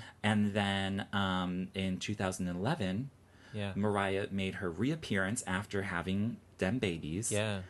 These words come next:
Speaker 1: on the Rosie show, the primetime show on the own network.
Speaker 2: Yeah,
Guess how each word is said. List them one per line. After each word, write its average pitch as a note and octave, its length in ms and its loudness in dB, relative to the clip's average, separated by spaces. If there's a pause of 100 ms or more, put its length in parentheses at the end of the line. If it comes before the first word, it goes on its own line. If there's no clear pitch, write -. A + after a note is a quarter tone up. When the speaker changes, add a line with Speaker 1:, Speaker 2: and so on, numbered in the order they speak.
(260)
Speaker 1:
on G2 380 4
the B2+ 100 2
Rosie G2 480 0 (140)
show, E2+ 480 0 (240)
the G2+ 180 0 (100)
primetime G3+ 600 0
show F2+ 400 0 (100)
on F2+ 380 0
the - 140 -2
own F#3+ 180 4
network. - 420 -6 (100)
Speaker 2:
Yeah, C#3+ 120 8